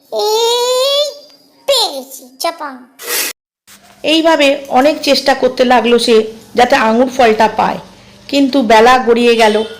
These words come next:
Speaker 2: সূর্য ডোবার সময় হয়ে গেল, তবুও এক টুকরো আঙুর শিয়ালের নাগালে এলো না। তখন শিয়ালটা মনে মনে খুবই দুঃখ পেল, আর সে সেই স্থান পরিত্যাগ করলো, দিয়ে অন্যত্র চলে গেল।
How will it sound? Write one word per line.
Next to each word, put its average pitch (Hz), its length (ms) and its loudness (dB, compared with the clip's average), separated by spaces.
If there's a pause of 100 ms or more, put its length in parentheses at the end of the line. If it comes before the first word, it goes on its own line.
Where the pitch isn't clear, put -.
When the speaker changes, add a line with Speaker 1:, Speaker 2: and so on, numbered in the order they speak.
(440)
Speaker 2:
সূর্য 294 420 -2
ডোবার 302 220 4
সময় 254 360 2
হয়ে 240 220 2
গেল, 220 280 0 (400)
তবুও 254 540 0
এক 247 280 0
টুকরো 262 240 -2 (100)
আঙুর 220 400 0 (600)
শিয়ালের 233 460 2
নাগালে 196 360 2
এলো 180 200 0
না। 185 160 -8 (180)
তখন 277 260 -2
শিয়ালটা 254 480 2
মনে 233 200 0
মনে 233 300 -2 (380)
খুবই 240 240 -4
দুঃখ 214 240 -4 (180)
পেল, 202 220 2 (580)
আর 214 300 2 (320)
সে 220 420 0 (120)
সেই 233 260 -2
স্থান 226 400 0
পরিত্যাগ 202 500 -2
করলো, 175 360 -10 (480)
দিয়ে 262 160 2
অন্যত্র 226 480 2
চলে 208 300 2
গেল। 190 160 2